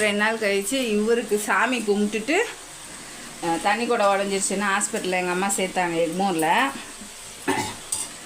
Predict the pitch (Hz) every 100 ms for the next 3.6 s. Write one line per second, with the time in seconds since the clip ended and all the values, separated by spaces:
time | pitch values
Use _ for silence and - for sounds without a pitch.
0 | - - - - 214 214 277 277 269 277
1 | 254 262 254 233 220 285 320 330 233 226
2 | 240 247 233 240 294 247 214 233 233 220
3 | 220 247 254 220 208